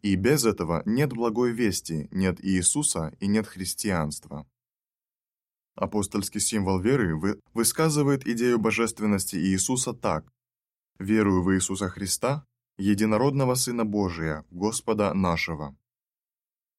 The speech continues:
Слова «Христос», «Сын Божий» и «Господь» христиане неизменно связывали с божественностью Иисуса.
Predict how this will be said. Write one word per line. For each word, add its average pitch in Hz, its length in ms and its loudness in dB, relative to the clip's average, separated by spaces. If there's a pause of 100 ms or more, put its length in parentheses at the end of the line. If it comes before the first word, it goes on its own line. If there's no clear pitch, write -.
(500)
Слова 95 560 2
«Христос», - 760 0 (360)
«Сын 139 440 2
Божий» 85 500 0
и 98 240 2
«Господь» 110 640 -2 (340)
христиане 151 760 0
неизменно 135 640 2
связывали 107 580 2
с 107 80 -4
божественностью 104 920 -2
Иисуса. 82 680 -4